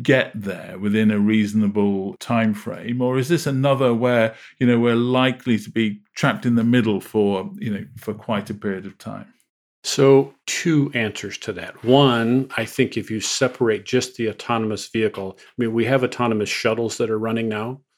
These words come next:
Speaker 1: Sure.
Speaker 2: Uh, you, you know, we have the truck piece. I think that's gonna come along. I think the public acceptance is gonna be a little slower.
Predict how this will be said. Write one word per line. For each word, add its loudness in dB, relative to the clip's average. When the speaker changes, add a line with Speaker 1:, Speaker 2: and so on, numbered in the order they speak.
Speaker 1:
Sure. -4
Speaker 2:
Uh, -2
you, 2
you -4
know, -4
we -4
have 0
the 2
truck 0
piece. -2
I -2
think 2
that's -2
gonna 2
come -2
along. -2
I -2
think -2
the -6
public -2
acceptance -4
is -4
gonna 0
be -2
a 0
little -2
slower. -2